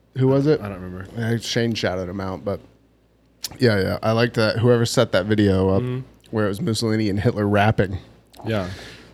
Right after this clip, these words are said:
Speaker 2: To Where Brooklyn At.
Speaker 1: Yeah, Where Brooklyn Is m-, amazing.
Speaker 2: Mm-hmm. Where Brooklyn Is.
Speaker 1: The, uh, what else? They were talking about something else at the beginning.
Speaker 2: Um,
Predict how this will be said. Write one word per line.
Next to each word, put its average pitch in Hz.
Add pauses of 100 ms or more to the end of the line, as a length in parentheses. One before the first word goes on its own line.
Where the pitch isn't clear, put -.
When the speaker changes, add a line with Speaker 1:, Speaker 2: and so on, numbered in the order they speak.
(160)
Speaker 2:
To 120
Where 113
Brooklyn 104
At. 90 (160)
Speaker 1:
Yeah, 131
Where 117
Brooklyn 123
Is 110
m-, 107
amazing. 107
Speaker 2:
Mm-hmm. 120 (840)
Where 170
Brooklyn 110
Is. 82 (640)
Speaker 1:
The, 117
uh, 95 (1000)
what 139
else? 160
They 127
were 127
talking 196
about 131
something 113
else 107
at 110
the -
beginning. 101 (1200)
Speaker 2:
Um, 123